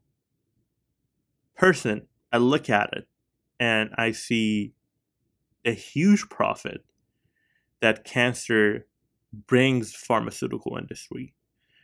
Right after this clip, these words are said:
Uh, and I just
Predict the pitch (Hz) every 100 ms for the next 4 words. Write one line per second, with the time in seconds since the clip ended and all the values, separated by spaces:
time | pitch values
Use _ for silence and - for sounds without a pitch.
0 | _ - 110 104 107 - _ _ _ _
1 | _ _ _ _ _ _ _ _ _ _
2 | _ _ _ _ _ _ _ _ _ _
3 | _ _ _ _ _ _ - 120 117 113
4 | - _ _ _ _ _ _ _ _ _
5 | _ _ _ _ _ _ _ _ _ _
6 | _ _ _ _ _ _ _ _ _ 123
7 | 123 123 - _ _ - 123